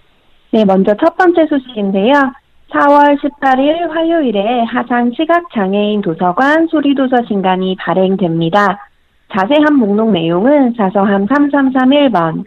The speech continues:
그리고 온소리 홈페이지에서 확인하실 수 있습니다. 이어서 두 번째 소식입니다. 우리 복지관은 사월 이십팔 일 금요일 오전 열 시부터 오후 일곱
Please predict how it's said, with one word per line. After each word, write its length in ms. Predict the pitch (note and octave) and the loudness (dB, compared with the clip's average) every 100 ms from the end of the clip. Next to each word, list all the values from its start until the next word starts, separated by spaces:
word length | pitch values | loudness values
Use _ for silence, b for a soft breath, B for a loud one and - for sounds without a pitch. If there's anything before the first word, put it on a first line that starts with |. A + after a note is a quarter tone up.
| _ b b - | _ b b -8
그리고 580 | G#3 G3 G3 D4+ E4 G#3+ | -4 -2 0 2 2 2
온소리 380 | G3+ A3 A3 A#3+ | 0 0 0 2
홈페이지에서 960 | E4 F4 F4 C#4 - F#3+ F3 C4+ D4+ | 2 2 4 2 0 -2 0 2 2
확인하실 640 | D#4+ E4+ F4 C#4 A#3 F3+ F3 | 0 0 0 0 0 -4 -4
수 120 | F3+ | -6
있습니다. 840 | F3 - G3 F3+ E3+ E3+ D#3+ F3 - _ _ _ _ _ _ - - _ _ _ - B B B B - | -6 -4 -2 -2 0 0 0 -4 -14 _ _ _ _ _ _ -20 -20 _ _ _ -20 B B B B -2
이어서 240 | A#3 B3 | 2 2
두 160 | B3+ G#3+ | 0 0
번째 320 | C#4 D4+ D#4 | 0 2 -2
소식입니다. 920 | D4 C#4+ B3 G#3 F3+ F3 G3+ F#3 F#3 _ _ _ - | -2 -2 -2 -2 -2 0 0 0 -4 _ _ _ -8
우리 200 | G#3+ C4 | -2 -2
복지관은 880 | A3+ - C#4 C4 A#3+ G#3+ A#3+ E4+ G4 - | -2 -6 -2 2 2 2 2 0 -2 -4
사월 480 | C4+ A#3+ A#3+ A#3+ A#3 | -2 2 4 2 0
이십팔 520 | G3 - G#3+ A#3 G#3+ | -6 -6 -6 -4 -2
일 140 | G#3 | -4
금요일 720 | G#3 F#3 F#3 F3+ G#3 D#4 F4 E4+ | -4 -6 -4 -4 0 0 0 0
오전 540 | G#3 G3 A3 G#3+ G#3+ G3+ | 0 0 2 0 2 0
열 160 | E3+ | 0
시부터 580 | E3 C4 B3 A#3+ A#3 A3 | -2 -2 -2 0 2 2
오후 260 | F3+ G3 F#3+ | 2 0 0
일곱 340 | G3 A3+ C4+ | 2 2 0